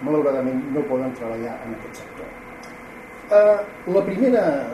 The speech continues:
regla d'aquestes deu més una, que explicarem amb una mica d'humor, amb un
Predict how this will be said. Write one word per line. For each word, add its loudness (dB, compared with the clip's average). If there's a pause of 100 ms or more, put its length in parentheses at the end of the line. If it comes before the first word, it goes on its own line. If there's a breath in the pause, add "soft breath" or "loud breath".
(160)
regla 0
d'aquestes -6
deu 2
més -4
una, 6
que -4
explicarem 0
amb 2
una 2
mica 2
d'humor, 6
amb 0
un 0